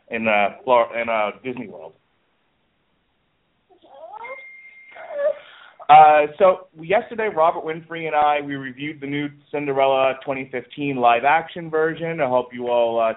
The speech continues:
check that out. And tonight here on The Long Road to Ruin, Sean Colmer and I are gonna be looking at the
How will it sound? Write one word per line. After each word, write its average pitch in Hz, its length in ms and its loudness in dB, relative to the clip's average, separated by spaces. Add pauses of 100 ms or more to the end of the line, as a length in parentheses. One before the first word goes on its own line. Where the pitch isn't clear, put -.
check 120 260 -6
that 135 260 2
out. 139 240 0
And 127 100 -14
tonight 175 400 -2
here 170 160 -6
on 156 80 -6
The 147 60 -6
Long 147 280 4
Road 135 260 -6
to 135 60 -14
Ruin, 127 380 -8
Sean 131 240 -8
Colmer 127 400 -8
and 120 100 -6
I 117 140 2
are 117 60 -4
gonna 113 160 -10
be 110 80 -10
looking 113 340 -10
at 110 260 -4
the 110 280 -8